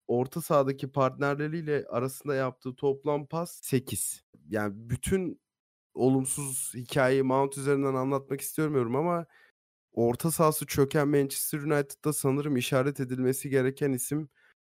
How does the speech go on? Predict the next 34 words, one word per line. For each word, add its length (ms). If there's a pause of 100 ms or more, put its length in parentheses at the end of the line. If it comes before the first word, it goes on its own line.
biraz 260
Mount. 460
Ki 340
Casemiro 500
da 140
bundan 320
bağımsız 340
olarak 300
çok 260
formsuz 420
başladı 380
sezonu. 360
Hatta 320
bugün 220
Jamie 280
Carragher'ın 500
bir 80
içeriği 440
çıktı 280
Sky 360
Sports'ta. 640 (440)
Casemiro'nun 760 (320)
ne 120
kadar 220
formsuz 500
başladığına 600
dair 380
güzel 320
bir 60
yazı 220
yazmıştı. 540
Onu 180
da 40
öneririm. 520